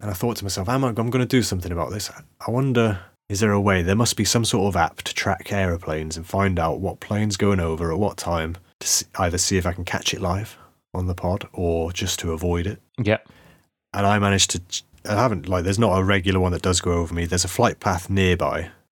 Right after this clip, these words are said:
Speaker 1: that sometimes they may veer over to my house a bit, but I managed to find the exact plane that went over last week, on last week's show. It was a, an EasyJet plane from London to Glasgow. And basically, when we started the pod,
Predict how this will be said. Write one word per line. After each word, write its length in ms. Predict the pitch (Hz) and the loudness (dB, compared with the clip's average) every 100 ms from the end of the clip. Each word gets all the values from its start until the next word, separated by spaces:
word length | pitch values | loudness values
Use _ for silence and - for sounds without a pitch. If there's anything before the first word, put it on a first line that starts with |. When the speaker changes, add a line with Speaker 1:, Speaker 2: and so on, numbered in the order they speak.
| - | -8
Speaker 1:
that 140 | 80 | 0
sometimes 640 | - 92 82 87 82 82 - | 2 2 -2 -4 -4 -4 -2
they 180 | 80 | -2
may 200 | 78 82 | -2 -2
veer 640 | 78 - - - 85 82 85 | -4 -8 -14 -2 0 2 2
over 320 | 90 80 78 | 0 -2 -6
to 140 | - 80 | -6 -4
my 200 | 78 80 | -4 -4
house 460 | - - 80 78 | -8 -6 -4 -4
a 60 | - | -4
bit, 220 | 78 85 - | -6 -8 -8
but 320 | - 80 76 - - _ - | -4 -4 -6 -12 -20 _ -4
I 60 | |
managed 320 | 95 101 90 | 0 2 0
to 40 | - | 0
find 240 | 104 95 | 0 0
the 60 | 82 | 0
exact 380 | 85 98 90 - | -2 -2 -2 -2
plane 300 | - 92 82 | -2 -2 -2
that 80 | 78 | -4
went 160 | 85 | -4
over 260 | 85 87 87 | -4 -4 -4
last 380 | 82 87 - - | -2 0 -2 -2
week, 320 | 82 - - _ _ _ _ | -6 -8 -18 _ _ _ _
on 120 | 92 | -6
last 260 | 90 87 - | -4 -4 -4
week's 180 | 85 - | -6 -6
show. 280 | - 80 - - _ | -4 -6 -10 -20 _
It 120 | 90 | -4
was 180 | 85 90 | -2 0
a, 340 | 90 87 85 87 - | 2 2 2 -2 -6
an 80 | 95 | 0
EasyJet 540 | 101 104 98 101 - | 2 2 2 0 0
plane 340 | - 107 127 139 - - | -2 0 0 -4 -14 -20
from 220 | - - 90 | -10 -4 2
London 400 | 104 123 120 113 | 4 4 2 0
to 120 | 98 | 0
Glasgow. 680 | 107 104 95 90 90 110 117 - _ - | 4 4 4 0 -2 -2 -4 -16 _ -10
And 160 | 90 | -2
basically, 560 | 110 113 - 85 90 92 98 _ | 2 2 0 -4 -2 -2 -6 _
when 180 | 110 101 | 0 6
we 180 | 127 131 | 6 6
started 440 | - - 120 113 | 4 4 4 4
the 60 | - | 0
pod, 380 | - 101 101 | -2 0 0